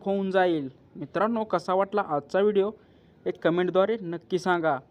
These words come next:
आणि मित्रांनो, ह्या व्हिडिओला शेअर करायला विसरू नका,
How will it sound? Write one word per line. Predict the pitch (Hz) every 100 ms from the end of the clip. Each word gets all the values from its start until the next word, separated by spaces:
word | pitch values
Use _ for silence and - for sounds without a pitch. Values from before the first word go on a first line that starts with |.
| _ _ - _ _ -
आणि | 135 156
मित्रांनो, | 160 214 247 233
ह्या | 247 - 165
व्हिडिओला | 170 170 170 208
शेअर | 208 170 165
करायला | 180 175 175 202 214 -
विसरू | 160 180 175
नका, | 170 165